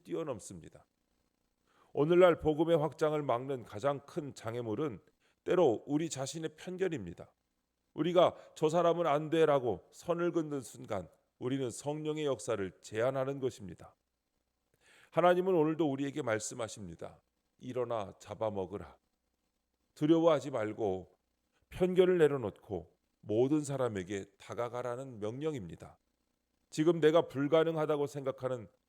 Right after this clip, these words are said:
그 사람, 내가 선을 그어버린 그 사람, 바로 그 사람이 하나님께서 나를 통해 만나기 원하시는 사람일 수 있습니다.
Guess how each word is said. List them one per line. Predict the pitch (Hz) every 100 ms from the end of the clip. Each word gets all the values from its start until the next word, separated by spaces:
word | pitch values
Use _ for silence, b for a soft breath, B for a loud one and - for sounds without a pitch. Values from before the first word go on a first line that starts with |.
| _
그 | 113
사람, | 107 104 85 - _ _ _ _ _ _ b b
내가 | - 143 170
선을 | 175 190 190
그어버린 | 170 180 156 160 156 147
그 | 131
사람, | 107 110 82 - _ _ _ _ _ _ _
바로 | 151 175 185
그 | -
사람이 | 143 170 123 113 107 98 - _
하나님께서 | 156 151 139 131 131 117 113
나를 | 104 101 123
통해 | 117 131 143 127 B B
만나기 | - 101 127 135 127
원하시는 | 143 107 117 147 135 143 143
사람일 | - 127 123 98
수 | -
있습니다. | 110 - 90 80 - 95